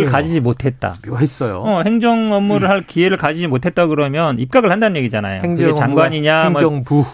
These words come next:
Speaker 2: 부총리냐, 그 문제는 있겠지만.
Speaker 1: 총리냐.
Speaker 2: 근데 오늘 그 공동 합의문에도 보면 마지막에 뭐가 있냐면
Speaker 1: 음.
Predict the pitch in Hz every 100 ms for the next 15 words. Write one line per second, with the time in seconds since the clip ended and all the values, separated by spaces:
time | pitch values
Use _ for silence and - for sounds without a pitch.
0 | - 139 156 160 156 151 143 120 _ -
1 | - 147 143 127 131 117 123 - 117 117
2 | 123 117 170 180 147 190 175 - - -
3 | - - - - - _ - 143 156 175
4 | 180 170 165 151 190 202 196 185 165 143
5 | 156 123 117 143 151 147 117 127 120 113
6 | 147 143 98